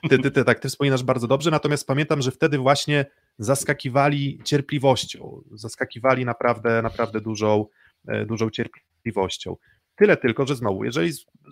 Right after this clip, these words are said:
to są uśrednione statystyki z całego sezonu oczywiście, ale jeżeli spojrzymy sobie na te statystyki, a, Luku Lublin,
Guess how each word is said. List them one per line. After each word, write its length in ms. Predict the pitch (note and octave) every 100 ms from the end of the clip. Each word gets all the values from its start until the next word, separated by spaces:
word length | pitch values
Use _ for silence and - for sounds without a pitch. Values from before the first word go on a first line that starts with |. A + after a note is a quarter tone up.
| -
to 80 | E3
są 100 | F#3+
uśrednione 500 | E3 - D#3 D3 C#3+
statystyki 540 | - C3 B2+ C#3 -
z 100 | -
całego 300 | - A#2+ A2
sezonu 400 | - G#2 A2 G2+
oczywiście, 540 | F#2 - F2+ - - G2
ale 140 | G2+
jeżeli 240 | G#2 A2+
spojrzymy 420 | A2 A#2 A2 B2 A#2+
sobie 240 | A#2+ A2+
na 100 | A2
te 100 | A2+
statystyki, 760 | - A2+ A2 - A#2 A#2 G#2+ G#2+ _ _ _ -
a, 600 | A2 G#2+ G#2+ G#2 G2+ G#2
Luku 280 | G#2+ B2 B2
Lublin, 420 | A#2+ G#2+ A2+ D#3